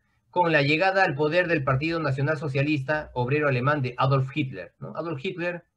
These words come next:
este de bigote es medio raro, ¿no? Levantando su mano. ¿No? El Adolf Hitler, acá está Adolf Hitler, su obra Mi Lucha debe estar acá, por acá debe estar Mi Lucha.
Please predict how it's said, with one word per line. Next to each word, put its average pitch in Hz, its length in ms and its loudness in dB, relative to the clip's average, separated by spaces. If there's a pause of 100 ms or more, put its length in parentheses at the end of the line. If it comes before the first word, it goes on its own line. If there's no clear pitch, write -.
(240)
este 123 1000 -2
de 120 120 -6
bigote 131 360 -2
es 131 60 4
medio 127 220 4
raro, 98 280 -4
¿no? 147 140 -8
Levantando 117 400 -6
su 113 120 -10
mano. 92 320 -10 (960)
¿No? - 100 -16
El 120 560 -6 (220)
Adolf 143 240 -2
Hitler, 160 420 -4 (1700)
acá - 200 -12
está 101 180 -12
Adolf 92 240 -16
Hitler, 127 500 -4 (680)
su 139 140 -4
obra 143 360 2
Mi 113 160 -2
Lucha 135 320 0
debe 120 140 -4
estar 117 200 -6
acá, 127 480 -2
por 107 140 -6
acá 107 180 -8
debe 107 140 -8
estar 107 260 -10
Mi 101 160 -8
Lucha. 113 540 -10